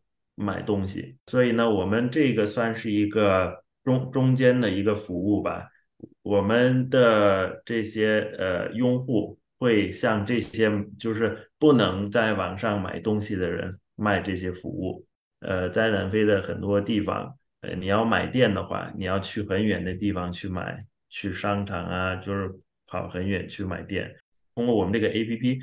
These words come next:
比如说你的邻居也可以给你买，给你那个卖。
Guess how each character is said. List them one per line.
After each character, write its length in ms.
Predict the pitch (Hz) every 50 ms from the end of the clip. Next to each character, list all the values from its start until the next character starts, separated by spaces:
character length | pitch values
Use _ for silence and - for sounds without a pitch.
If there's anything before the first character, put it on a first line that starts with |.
| - _ _
比 80 | -
如 80 | 92 92
说 140 | 90 110 107
你 100 | 101 90
的 100 | 95 107
邻 220 | 107 92 87 92
居 200 | 90 - 120 120
也 160 | 110 95 95 - - - _ _ _ _
可 100 | - 107
以 100 | 101 95
给 140 | 92 92 95
你 80 | 95 90
买， 200 | 90 90 87 -
给 100 | - 95
你 220 | 95 95 92 98 98 95
那 100 | 95 90
个 180 | 90 87 87 90
卖。 260 | 92 92 90 85